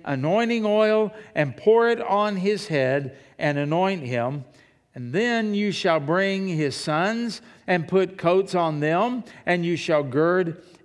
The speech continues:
Aaron and his sons with sashes and bind caps on them. And the priesthood shall be theirs by a statute forever," the command of God, the law of God.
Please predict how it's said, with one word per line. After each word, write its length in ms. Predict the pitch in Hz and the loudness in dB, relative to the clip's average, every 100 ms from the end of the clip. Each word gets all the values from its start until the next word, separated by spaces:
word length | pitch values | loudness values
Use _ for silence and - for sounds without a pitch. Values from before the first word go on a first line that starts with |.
| - | 0
Aaron 460 | 180 196 196 190 | 2 4 2 -2
and 340 | 185 175 180 165 | -4 -4 -2 -2
his 240 | 151 143 | -2 -4
sons 540 | - 190 190 190 180 | -4 -2 0 -2 -6
with 180 | 131 135 | -4 -6
sashes 760 | 131 175 196 196 - 196 196 190 - - | -2 2 2 2 0 0 0 -4 -14 -10
and 180 | - 156 | -2 0
bind 380 | 139 165 175 175 | 0 0 0 -4
caps 460 | 160 185 180 185 165 | -2 0 0 -4 -4
on 240 | 147 143 | -4 -2
them. 440 | 127 131 170 190 180 _ _ _ _ _ _ _ _ - | -2 0 -2 -4 -10 _ _ _ _ _ _ _ _ -2
And 200 | 165 160 | 0 0
the 80 | |
priesthood 920 | 143 - 311 294 - - 139 135 170 151 - _ | -4 -2 0 0 -4 -2 0 0 -2 -6 -16 _
shall 340 | - - 156 | -6 0 2
be 300 | 143 175 233 | 2 0 -2
theirs 840 | 202 208 214 147 135 165 147 - - _ _ _ _ _ | 0 2 4 2 2 0 -4 -12 -18 _ _ _ _ _
by 180 | - 147 | 0 2
a 120 | 143 | 2
statute 1000 | 131 - - 247 240 - 170 143 151 151 - _ _ | -4 -10 -2 0 0 -2 -2 0 -2 -6 -20 _ _
forever," 640 | - 165 185 170 127 95 - | -4 0 2 2 0 -6 -12
the 80 | 135 | -14
command 500 | - 131 143 160 165 | -10 -6 -4 -4 -6
of 140 | 147 | -4
God, 380 | 143 143 113 107 | 0 2 0 -2
the 100 | 123 | -4
law 280 | 117 123 135 | -2 0 -2
of 120 | 127 | -2
God. 360 | 135 113 85 | -2 -2 -4